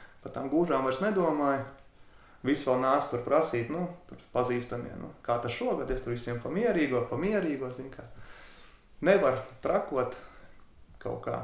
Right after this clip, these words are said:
bet, nu, iekšējais mērķis jau bija zināms. Es, es gāju uz piedestālu, tas, to es neslēpšu, to es jau janvārī zināju, ka es to gribu darīt. Un, un, un, bet, nu, es tā piezemēt visiem <laughs> atbildēju, jā, ka, nu,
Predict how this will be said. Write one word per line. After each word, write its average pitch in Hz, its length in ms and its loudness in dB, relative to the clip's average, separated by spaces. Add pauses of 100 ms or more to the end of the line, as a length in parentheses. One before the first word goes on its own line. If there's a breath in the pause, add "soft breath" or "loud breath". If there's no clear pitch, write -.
(120)
bet, - 240 -12
nu, 180 120 -4 (360)
iekšējais 135 440 4
mērķis 165 360 2
jau 120 120 2
bija 127 160 0
zināms. 131 320 -2 (680 soft breath)
Es, 113 100 -10 (160)
es 117 160 0
gāju 170 280 6
uz 185 80 -2
piedestālu, 151 580 2
tas, - 120 -8 (180)
to 127 120 4
es 123 80 -2
neslēpšu, 147 400 2
to 131 120 0
es 123 120 0
jau 120 80 6
janvārī 170 320 6
zināju, 147 300 0
ka 139 80 0
es - 60 -6
to 143 120 0
gribu 143 160 0
darīt. 139 300 0 (1500 soft breath)
Un, 147 160 0
un, 143 180 2
un, 139 180 2 (760 loud breath)
bet, 202 160 -2
nu, 294 160 6
es - 120 0
tā 123 180 6 (400 loud breath)
piezemēt 127 480 2
visiem 139 300 2
<laughs> 214 60 12
atbildēju, 143 520 8
jā, 147 80 10 (100)
ka, 120 160 0
nu, 143 140 0